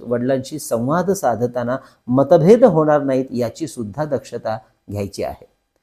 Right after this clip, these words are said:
या संपूर्ण कालखंडात आपल्या सुद्धा आरोग्याचा जर विचार केला, तर या महिन्यात डोळ्यांचे आजार, हृदयविकार, लिक्विड इन्फेक्शन याबद्दल जरा काळजीने वागायचं आहे. तर ज्या गर्भवती महिला आहेत,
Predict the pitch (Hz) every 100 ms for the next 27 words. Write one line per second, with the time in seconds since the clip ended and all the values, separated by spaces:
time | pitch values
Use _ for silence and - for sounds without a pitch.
0 | _ 117 110 123 120 135 117 131 - 92
1 | 92 - 80 - _ _ _ _ _ _
2 | 151 226 269 269 269 - - 147 127 98
3 | - _ _ 143 180 160 160 156 156 131
4 | 123 127 123 127 110 104 127 127 120 120
5 | 127 127 _ 113 135 156 180 165 131 95
6 | 90 - _ _ 113 120 131 113 95 -
7 | - _ _ _ 139 165 202 226 165 127
8 | 143 - 117 107 - _ - 131 123 113
9 | 120 120 - 107 120 120 - - 110 110
10 | 123 131 139 95 92 95 - 76 - _
11 | _ _ _ _ 196 180 220 180 165 220
12 | 233 262 180 147 131 117